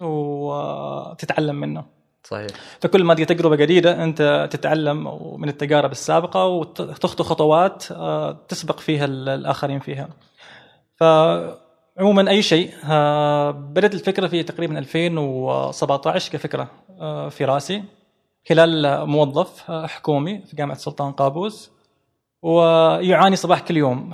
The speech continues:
Speaker 1: آه، وهذا ال-، المعاناة حولتها <laughs> إلى فكرة وسميتها أي شيء. فالفكرة كانت كالتالي، فأنا في ال-، ال-، في الدوام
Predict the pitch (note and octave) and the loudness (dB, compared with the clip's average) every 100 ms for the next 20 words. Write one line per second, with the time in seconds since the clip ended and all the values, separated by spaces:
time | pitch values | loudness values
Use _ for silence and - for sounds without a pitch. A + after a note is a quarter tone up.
0 | - D#3 D3 D3 D3 D3 C#3+ C#3+ D3+ E3+ | -12 -6 -2 -2 -2 -4 -6 -8 -14 -12
1 | E3+ D3+ F3+ G3 F#3 D#3 D#3+ D#3+ D#3+ E3 | 0 2 2 2 0 -4 -2 2 6 6
2 | D3+ D3+ F#3 - - _ _ _ - D3+ | 6 4 0 -6 -20 _ _ _ -2 2
3 | D#3+ F#3 - F#3+ D3 D3+ D#3 C#3+ C#3+ - | 4 2 -2 -2 0 4 4 4 2 -2
4 | E3+ D3+ F#3+ - E3 - E3+ D3 C#3 C#3 | 0 0 -2 -8 -8 -2 0 0 -2 -4
5 | - C3+ - - - - - F3 F#3 F3 | -8 -10 -14 -20 -20 -2 2 2 2 0
6 | A3 F3+ F3+ F3+ D#3+ D#3+ E3 C#3 C3+ C#3+ | 2 2 4 2 2 2 2 0 0 -2
7 | C#3+ D#3 F#3 F#3 F#3 F#3 F3 D#3+ D3 D3 | 0 4 4 2 0 2 2 4 4 2
8 | C#3+ C#3+ D3 C#3+ C#3+ C#3+ C#3+ - - F3 | 0 0 0 -2 -4 -8 -10 -14 -16 -18
9 | - F3 E3+ D3+ D#3+ C#3+ A3 | -4 0 2 4 6 6 2